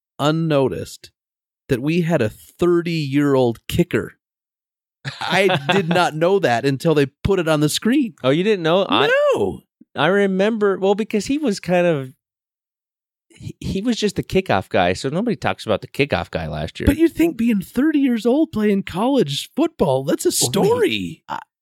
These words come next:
Speaker 3: what?
Speaker 1: Noyce
Speaker 3: I,
Speaker 1: is
Speaker 3: did I miss
Speaker 1: thirty
Speaker 3: this?
Speaker 1: years old.
Speaker 3: No.
Speaker 2: Yes, he is. They, look, okay, first of all, they talked about it
Speaker 3: Wow.
Speaker 2: last year in a game, and, but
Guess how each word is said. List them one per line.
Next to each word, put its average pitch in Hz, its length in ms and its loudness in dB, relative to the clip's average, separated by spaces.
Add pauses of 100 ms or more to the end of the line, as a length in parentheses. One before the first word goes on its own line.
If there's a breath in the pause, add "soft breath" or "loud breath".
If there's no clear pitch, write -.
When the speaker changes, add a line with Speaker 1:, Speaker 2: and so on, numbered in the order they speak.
(160)
Speaker 3:
what? - 240 0
Speaker 1:
Noyce 403 140 0
Speaker 3:
I, 143 100 -2
Speaker 1:
is 254 40 0
Speaker 3:
did 165 140 2
I 277 120 0
miss 285 120 0
Speaker 1:
thirty 359 260 0
Speaker 3:
this? 302 100 -2
Speaker 1:
years 285 300 0
old. 392 460 0
Speaker 3:
No. 131 600 0
Speaker 2:
Yes, - 200 -2
he 285 180 -2
is. 294 240 0
They, 330 140 0
look, 220 260 -12 (180)
okay, 123 360 -2
first 202 360 -6
of 165 100 -6
all, 139 300 4 (560)
they 156 180 2
talked 240 360 0
about 113 280 4
it - 60 2
Speaker 3:
Wow. 92 60 -2
Speaker 2:
last 117 360 2
year 101 160 -2
in 87 60 -6
a 82 80 -10
game, 87 500 -4 (880)
and, 113 960 0
but 131 280 2